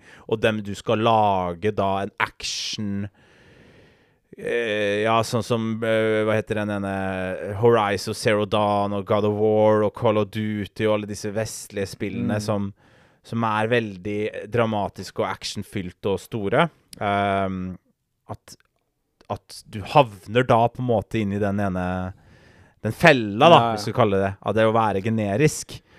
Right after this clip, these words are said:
Speaker 1: For det er på en måte oppgaven din nå.
Speaker 2: Ja.
Speaker 1: Eh, og Hans Zimmer er kanskje den, det er sikkert flere som, eh, klarer å komme seg utenom, men Hans Zimmer klarer å både lage det generisk, men allikevel også, aha, der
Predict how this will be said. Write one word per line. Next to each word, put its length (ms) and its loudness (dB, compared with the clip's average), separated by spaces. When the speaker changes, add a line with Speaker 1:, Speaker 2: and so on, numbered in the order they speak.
Speaker 1:
For 100 -10
det 100 4
er 180 2
på 80 -18
en 80 -2
måte 160 -4
oppgaven 560 -4
din 140 0
nå. 160 6
Speaker 2:
Ja. 20 -2
Speaker 1:
Eh, 720 0
og 140 2
Hans 260 4
Zimmer 540 0
er 160 0
kanskje 400 -2
den, 200 -2
det 140 -6
er 120 -4
sikkert 260 -6
flere 300 -2
som, 160 -8
eh, 280 -4
klarer 280 -2
å 40 -6
komme 220 -8
seg 160 -8
utenom, 340 -8
men 100 -4
Hans 180 -4
Zimmer 200 -6
klarer 360 2
å 20 -12
både 420 4
lage 380 2
det 100 -4
generisk, 460 -2
men 160 -6
allikevel 640 -4
også, 220 -4
aha, 380 0
der 180 -2